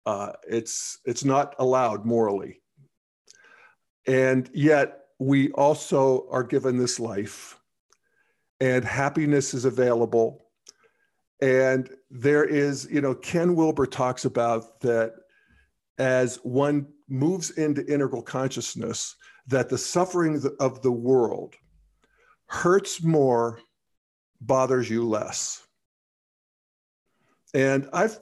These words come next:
that's been a koan for me, actually, because the increased sensitivity of <clears throat> the suffering of the world is part of moral development.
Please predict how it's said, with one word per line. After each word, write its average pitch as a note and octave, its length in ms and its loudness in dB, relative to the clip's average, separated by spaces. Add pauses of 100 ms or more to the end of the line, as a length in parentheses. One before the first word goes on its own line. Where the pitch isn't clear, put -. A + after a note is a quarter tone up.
(160)
that's C4 180 -2
been - 280 0
a A3 60 4
koan E3+ 560 2
for C3 140 -10
me, B2 320 -8 (100)
actually, - 640 -10 (420)
because D3+ 480 2
the D#3 280 4
increased A3 480 -2
sensitivity D3 1000 -4 (500)
of B2+ 360 0 (420)
<clears throat> - 300 -20
the E3+ 280 2
suffering D#3 420 2
of A#2 100 -2
the B2 80 2
world D3 460 2 (280)
is D3 180 2
part G3 280 4
of B2+ 120 2
moral C3+ 220 4
development. C#3 600 -2